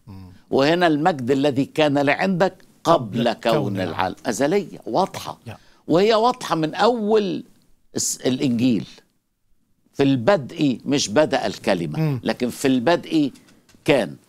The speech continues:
Speaker 2: يعني البدء طلع لقى المسيح أسبق منه، إذن فهو أزلي.
Speaker 1: معلش يا أخي يوسف، يمكن التكرار بعلم الشطار.
Speaker 2: آه.
Speaker 1: آه، يعني ممكن أسألك توضح لنا ال-، الفكرة، لأنه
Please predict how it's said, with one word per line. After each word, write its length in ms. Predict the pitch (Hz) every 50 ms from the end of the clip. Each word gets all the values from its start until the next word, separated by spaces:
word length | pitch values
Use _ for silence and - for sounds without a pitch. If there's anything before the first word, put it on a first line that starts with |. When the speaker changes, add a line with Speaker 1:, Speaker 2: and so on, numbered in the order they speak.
| _ _ - - - -
Speaker 2:
يعني 300 | 127 135 120 131 143 147
البدء 420 | 147 147 156 220 160 165 170 156
طلع 380 | 135 - - 208 196 160 113 127
لقى 240 | 151 180 190 175
المسيح 580 | 165 143 135 135 135 - 165 160 - - - -
أسبق 360 | 202 156 110 113 113 135 - - -
منه، 460 | 151 202 226 220 220 214 214 165 - - _ _ _ -
إذن 240 | 196 160 180 156 113
فهو 300 | - - 117 95 95 101
أزلي. 300 | - - 90 - - 65 - - - - _ _ _
Speaker 1:
معلش 360 | 156 160 151 175 180 175 -
يا 60 | 165 139
أخي 180 | - - 170
يوسف، 300 | 165 151 - 160 - -
يمكن 280 | 165 160 135 - 160 147
التكرار 580 | 139 - - 151 143 - - 156 156 160 160
بعلم 520 | 131 117 139 120 143 156 147 147 143 139 131
الشطار. 640 | 120 - - 127 - - - 160 160 165 165 170 127
Speaker 2:
آه. 180 | 110 110 110 107
Speaker 1:
آه، 500 | 147 147 139 139 135 135 131 131 135 - - -
يعني 520 | 147 160 156 139 147 151 147 147 143 147 - 147
ممكن 400 | 147 170 175 160 - - 160 160 -
أسألك 560 | - - - - - 160 151 156 151 - - - _ _ _ _ _ _ _ _ _ 143 -
توضح 400 | - 160 156 127 202 226 - 202
لنا 140 | 190 170 156
ال-، 420 | 147 143 139 135 135 135 - -
الفكرة، 460 | 147 135 - - 180 175 - 147 139
لأنه 600 | 135 139 147 165 160 156 151 147 147 143 139 143